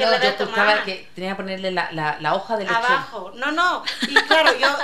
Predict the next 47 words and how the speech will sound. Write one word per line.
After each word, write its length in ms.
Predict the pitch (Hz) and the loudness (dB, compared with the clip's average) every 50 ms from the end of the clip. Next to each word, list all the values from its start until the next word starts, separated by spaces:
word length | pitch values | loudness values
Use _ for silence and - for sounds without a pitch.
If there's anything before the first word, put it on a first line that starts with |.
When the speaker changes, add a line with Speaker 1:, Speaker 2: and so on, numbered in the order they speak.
| - - | -6 -6
Speaker 2:
en 120 | 247 214 240 | -8 -10 -8
medio 240 | 240 240 247 262 254 | -6 -4 -2 0 0
de 100 | 254 240 233 | 0 -2 -4
mi 80 | 233 | -4
desesperación 840 | 226 220 208 - - - 233 226 226 226 226 - 240 226 226 214 202 | -6 -6 -8 -10 -12 -10 -8 -6 -6 -6 -6 -6 -8 -8 -8 -8 -8
no 100 | 202 208 | -6 -4
le 120 | 214 220 220 | -4 -4 -6
di, 140 | 220 233 214 | -6 -10 -12
porque 240 | - 214 175 - 190 | -10 -10 -10 -10 -10
yo 100 | 190 202 | -10 -8
en 80 | 196 208 | -8 -8
eso 180 | 208 208 202 196 | -10 -12 -14 -16
sí 160 | - 202 190 | -16 -14 -14
como 220 | - 202 196 185 - | -12 -12 -14 -14 -14
que 120 | 180 170 165 165 - - | -14 -16 -16 -16 -18 -16
trato 260 | 185 185 180 - 185 | -16 -14 -14 -14 -14
de 60 | 185 | -14
ser 120 | 185 175 | -14 -14
medio, 320 | 170 180 180 180 180 175 160 160 165 - - - - - - - - - - - - - | -14 -14 -14 -12 -12 -12 -14 -16 -18 -20 -20 -20 -20 -20 -20 -20 -20 -20 -20 -20 -18 -14
tener 320 | 220 208 208 226 214 214 | -12 -8 -8 -8 -8 -8
criterio. 500 | - 214 220 214 - 247 202 208 208 214 214 - 233 - - - - - - | -8 -8 -8 -6 -6 -6 -6 -6 -6 -8 -10 -14 -18 -20 -20 -20 -20 -18 -16
Investigué 520 | - 233 220 220 208 - - 220 196 214 208 | -12 -8 -6 -6 -6 -6 -6 -6 -4 -4 -4
en 80 | 214 | -4
internet 540 | 220 220 214 226 220 208 220 226 226 226 208 | -6 -6 -4 -4 -4 -2 -2 -2 0 0 0
y 60 | 214 214 | -2 -2
todo, 180 | 214 226 226 226 | -2 -2 -4 -4
decía, 260 | 214 214 254 254 - | -4 -6 -8 -8 -8
"Como, 220 | - 277 269 262 - | -10 -10 -10 -10 -12
capaz 320 | 294 277 - 370 370 - | -12 -12 -12 -12 -12 -14
que 60 | 415 | -14
alguna 240 | 392 359 370 381 381 | -14 -14 -14 -14 -14
hora 240 | 359 320 311 311 330 392 392 - | -14 -14 -14 -14 -16 -18 -20 -20
funcionó, 440 | 330 302 285 - 285 294 320 330 - | -20 -20 -18 -16 -16 -16 -16 -14 -12
probemos". 480 | - 294 277 294 339 370 349 214 185 - - - - - - | -12 -10 -8 -6 -6 -8 -8 -12 -16 -16 -18 -20 -20 -12 -6
Pero 180 | - 233 226 226 | -2 -2 0 0
no, 200 | 226 233 233 220 | 2 2 2 2
decía 260 | 220 214 220 226 220 - | 2 -2 -6 -8 -8 -8
que 60 | 226 | -8
el 60 | 208 | -10
exceso 320 | 202 - - 208 208 226 214 | -10 -10 -10 -12 -10 -10 -10
le 80 | 214 | -10
genera 340 | 208 208 196 196 196 196 190 | -10 -10 -12 -10 -8 -8 -6
gases 340 | 190 185 185 185 - 196 180 | -6 -6 -6 -8 -8 -12 -16
y 40 | 180 | -16
no 60 | 185 | -16
sé 100 | 175 - | -16 -16
qué, 120 | - 190 | -14 -14